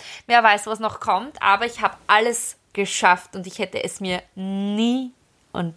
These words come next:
nie im Leben gedacht. Wirklich nicht. Und das schafft sie auch. Wenn ich das schaffe, dann schaff-, dann schafft sie das auch.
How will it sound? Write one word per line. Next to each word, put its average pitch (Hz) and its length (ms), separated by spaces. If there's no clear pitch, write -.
nie 180 880
im 185 180
Leben 185 340
gedacht. - 500
Wirklich 185 280
nicht. - 140
Und 202 120
das 202 80
schafft 196 240
sie 143 120
auch. 180 140
Wenn 180 140
ich 214 60
das 233 140
schaffe, 190 200
dann 185 120
schaff-, - 480
dann 185 140
schafft 185 240
sie 170 100
das - 180
auch. 180 140